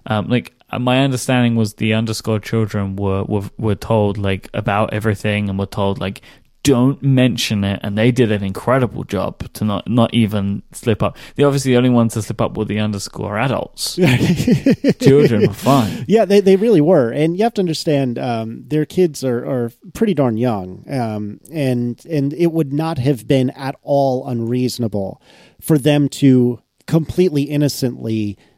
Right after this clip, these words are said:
Speaker 2: say, like,
Speaker 1: Just mention
Speaker 2: "Oh,"
Speaker 1: something.
Speaker 2: yeah, like,
Speaker 1: Yeah.
Speaker 2: "Oh, when are Mike and Adina coming?" Or, "Oh, when is the surprise happening?" Or something along those lines. Like, not that they're
Speaker 1: Mm-hmm.
Speaker 2: unintelligent kids by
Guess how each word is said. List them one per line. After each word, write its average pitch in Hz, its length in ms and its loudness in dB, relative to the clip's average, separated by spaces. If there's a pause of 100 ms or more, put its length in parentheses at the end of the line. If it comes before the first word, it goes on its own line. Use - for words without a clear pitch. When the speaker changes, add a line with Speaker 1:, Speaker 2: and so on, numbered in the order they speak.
Speaker 2:
say, 127 440 2
like, 113 140 0
Speaker 1:
Just - 140 -4
mention 135 340 4
Speaker 2:
"Oh," - 20 -6
Speaker 1:
something. - 340 -8
Speaker 2:
yeah, 160 180 2
like, 139 180 -4
Speaker 1:
Yeah. 208 80 4
Speaker 2:
"Oh, 196 80 6
when 175 180 2
are 170 80 2
Mike 151 220 0
and 151 80 2
Adina 165 260 2
coming?" 117 320 -4
Or, 120 160 -4
"Oh, 175 180 2
when 147 160 0
is 151 140 -4
the 139 60 -6
surprise 151 420 -4
happening?" 110 420 -6
Or 113 60 -4
something 123 260 -2
along 120 180 -2
those 113 200 -4
lines. 107 300 -6
Like, 135 140 -2 (220)
not 262 160 2
that 240 120 0
they're 175 140 4
Speaker 1:
Mm-hmm. 170 80 -4
Speaker 2:
unintelligent 147 540 2
kids 226 200 0
by 123 140 -8